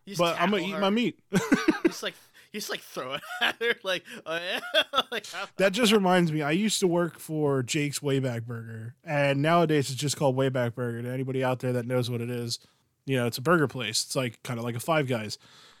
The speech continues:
Speaker 2: They did probably the most stupidest thing one year that I was working there. So every year around August, I believe it was, they do a thing called a Triple Triple Challenge. Now, the Triple Triple Burger is a nine patty burger.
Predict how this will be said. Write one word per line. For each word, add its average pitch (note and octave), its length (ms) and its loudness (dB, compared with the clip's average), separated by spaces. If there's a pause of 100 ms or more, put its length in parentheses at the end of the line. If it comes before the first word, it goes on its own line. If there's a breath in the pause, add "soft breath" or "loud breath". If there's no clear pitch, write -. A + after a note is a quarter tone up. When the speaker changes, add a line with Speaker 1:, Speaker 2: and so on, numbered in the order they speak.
(160 soft breath)
Speaker 2:
They B3 320 4
did C#3 500 -2
probably E3 420 0
the D#3 120 2
most A2+ 300 0
stupidest A3+ 680 4
thing A#2+ 380 4
one C#3+ 200 2
year D3 160 4
that C#3 100 4
I C3+ 40 4
was B2+ 140 2
working B2 360 -2
there. G#2+ 200 -8 (320 loud breath)
So G3+ 460 4
every B3 300 6
year F3+ 360 2
around D3+ 320 4
August, C#3 500 0 (280)
I C#3+ 120 0
believe C3 340 0
it - 120 -6
was, A#2+ 440 -2
they C#3 240 0
do C#3 420 0
a B2+ 100 -6
thing C#3+ 220 -2
called C3+ 180 0
a A#2+ 40 -4
Triple C3 280 -2
Triple B2+ 300 -4
Challenge. G2+ 440 -12 (480 soft breath)
Now, D#3 80 8
the E3 80 4
Triple A#3 300 4
Triple F#3 320 4
Burger D#3 500 4 (380)
is D#3 580 4
a D#3 80 4
nine D#3+ 420 6
patty C#3 340 2
burger. A2+ 460 -4